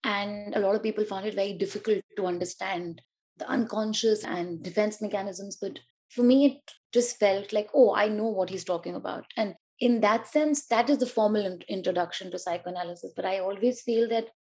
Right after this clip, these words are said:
informally, I was introduced to psychoanalysis because I started reading poetry very early on in my life.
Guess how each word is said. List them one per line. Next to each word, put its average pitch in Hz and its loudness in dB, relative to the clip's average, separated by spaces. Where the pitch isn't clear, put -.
informally, 226 4
I 220 2
was 208 -6
introduced 202 -6
to 208 -6
psychoanalysis 185 -6
because - -4
I 202 -8
started 170 -4
reading 190 -4
poetry 190 -2
very 185 -2
early 180 0
on 180 -6
in 180 -4
my 180 -6
life. 180 -4